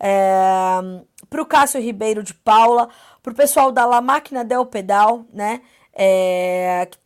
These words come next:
que trouxe aqui, mexer na umidade dos grãos é pra acabar, baixa dos quatorze pra, né, qualquer outro valor,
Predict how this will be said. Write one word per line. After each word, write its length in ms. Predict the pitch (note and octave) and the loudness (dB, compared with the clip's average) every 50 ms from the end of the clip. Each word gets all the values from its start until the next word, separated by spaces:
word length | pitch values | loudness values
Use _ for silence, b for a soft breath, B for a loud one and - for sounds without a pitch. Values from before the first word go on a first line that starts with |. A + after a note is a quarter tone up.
| - | -20
que 80 | - - | -10 -4
trouxe 260 | A#3+ A#3 A#3 A#3 B3+ | -2 -2 -2 -2 -4
aqui, 180 | A#3+ - A3 G3 | -8 -10 -10 -12
mexer 300 | F#3+ G3 G3+ - C#4 C4 | -10 -10 -8 -4 -4 -2
na 80 | C#4 | -2
umidade 380 | C4+ C4 B3 A#3 A3+ A#3 A3+ G3+ | -4 -4 -4 -2 -2 -2 -4 -6
dos 160 | G3 G#3+ G3+ | -12 -16 -14
grãos 320 | F#3+ G3+ G#3+ A3 A#3+ A#3+ | -10 -10 -8 -8 -6 -6
é 80 | B3 A3+ | -6 -6
pra 200 | A#3 - A#3+ A#3+ | -6 -6 -6 -6
acabar, 460 | B3 - C#4 C4 A3 G3+ G#3 G3 F#3+ | -4 -4 -6 -6 -4 -2 -2 -2 -2
baixa 380 | F#3 G3 G#3 G#3+ A#3+ B3 B3 B3+ | 0 0 0 2 2 0 -4 -8
dos 100 | A3+ - | -10 -8
quatorze 580 | - A3+ A3+ A3+ - G#3 G#3 G#3 G3 F#3 F#3 b b b b b b b | -6 -6 -6 -6 -6 -6 -6 -6 -8 -10 -12 b b b b b b b
pra, 360 | - - G#3+ G#3 F#3 F3 F3+ F#3+ _ _ _ _ _ _ _ _ _ _ | 0 2 4 4 2 2 -2 -10 _ _ _ _ _ _ _ _ _ _
né, 240 | G#3 G3+ G#3 A3 A#3 | -10 -8 -6 -6 -6
qualquer 440 | A#3 - - G#3+ G#3 G#3+ - A#3 A#3 | -6 -4 -4 -4 -4 -4 -4 -4 -4
outro 220 | A3+ A3+ A3+ A3+ | -4 -6 -10 -10
valor, 440 | G3+ G#3 G3 F#3 F#3 G#3 A3 A#3 A#3 | -6 -4 -4 -2 -2 -2 -2 -4 -4